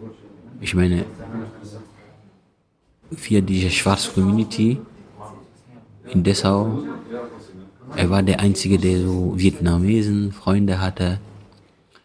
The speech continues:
Ich kam manchmal mit, äh, Leuten aus Syrien,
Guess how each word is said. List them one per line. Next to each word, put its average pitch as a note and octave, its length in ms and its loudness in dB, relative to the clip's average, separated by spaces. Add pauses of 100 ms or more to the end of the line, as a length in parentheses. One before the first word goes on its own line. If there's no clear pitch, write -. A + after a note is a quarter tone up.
(380)
Ich - 140 -8
kam F#2 200 2
manchmal F#2 340 0
mit, F#2 280 -2
äh, F2+ 100 4
Leuten E2 320 0
aus E2+ 220 2
Syrien, G#2 560 2